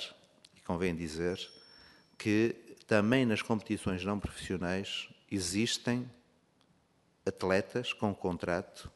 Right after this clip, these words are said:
profissional. Acontece que, genericamente, atletas com contrato profissional, eh,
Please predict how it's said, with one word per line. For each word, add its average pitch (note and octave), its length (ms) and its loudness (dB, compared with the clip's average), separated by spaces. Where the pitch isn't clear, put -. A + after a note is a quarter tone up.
profissional. D#2 720 -4
Acontece G2 640 4
que, G2+ 400 2
genericamente, F#2 1080 0
atletas F#2+ 520 0
com G#2 160 -2
contrato F#2+ 400 -4
profissional, F2+ 840 2
eh, F2 920 -6